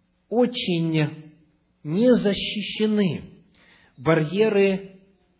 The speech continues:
практически отсутствуют. И человек ночью становится объектом дьявольских образов и картин, которые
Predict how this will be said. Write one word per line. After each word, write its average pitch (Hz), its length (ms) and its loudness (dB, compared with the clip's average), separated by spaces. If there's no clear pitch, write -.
практически 170 720 -2
отсутствуют. - 840 -10
И 160 100 -4
человек 196 680 0
ночью 208 800 0
становится 190 680 -2
объектом 143 1040 -4
дьявольских 151 1300 -6
образов 139 600 0
и 143 60 -14
картин, 135 600 -8
которые 98 380 -14